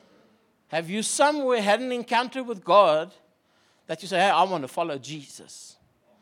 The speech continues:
I wanna leave what I know, and I wanna follow Jesus"? Okay? So now we think it's all gonna go well. But we jump to Luke twenty-two, towards the end of this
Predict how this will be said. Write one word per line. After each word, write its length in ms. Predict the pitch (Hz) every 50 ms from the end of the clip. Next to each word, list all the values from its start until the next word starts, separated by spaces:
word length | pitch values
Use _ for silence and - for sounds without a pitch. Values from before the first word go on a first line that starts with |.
| _ _ _ _ _ -
I 120 | 143 165
wanna 260 | 180 185 190 196 185
leave 600 | 175 165 165 170 220 247 262 269 277 294 262 226
what 200 | 220 214 202 190
I 140 | 185 175 175
know, 880 | 160 151 156 165 165 175 - 208 226 226 208 175 156 156 190 240 233 - _ _ _ _ _ -
and 160 | - 165 170
I 100 | 185 214
wanna 300 | 220 208 196 196 185 175
follow 320 | - - 214 202 202 180 170
Jesus"? 800 | 143 151 175 196 180 175 151 143 135 - - - - - - _ _ _ _ _ _ _ _ _ _ _ _ _ _ _ _ _ _ _ _ _ 139
Okay? 380 | 139 _ - 180 170 202 214 - _ _ _ _ _ _ _ _ _ _ _ _ _ _ _ _ _ _ _ _ _
So 200 | - - 233 233
now 300 | 233 208 190 202 233 262
we 100 | 262 262
think 240 | 233 - 269 240 214
it's 120 | 202 - -
all 180 | 208 226 240
gonna 240 | 202 220 214 202 190
go 260 | 156 156 160 180 190
well. 440 | 151 143 175 247 240 170 - - 110 - - _ _ _ _ _ _ _ _ _ _ _ _ _ _ _
But 440 | - 151 175 - - - - - _ _ _ _ _ -
we 80 | 151 131
jump 320 | 127 - 185 220 220 220
to 120 | - 208 170
Luke 260 | 156 170 220 208 -
twenty-two, 640 | - 214 214 220 202 208 - - 262 262 196 120 - _ _ _ _ _
towards 380 | - 139 131 165 190 185 170
the 120 | 170 196 -
end 260 | 185 226 247 240 220
of 180 | 214 190 165 160
this 340 | 175 170 - - - -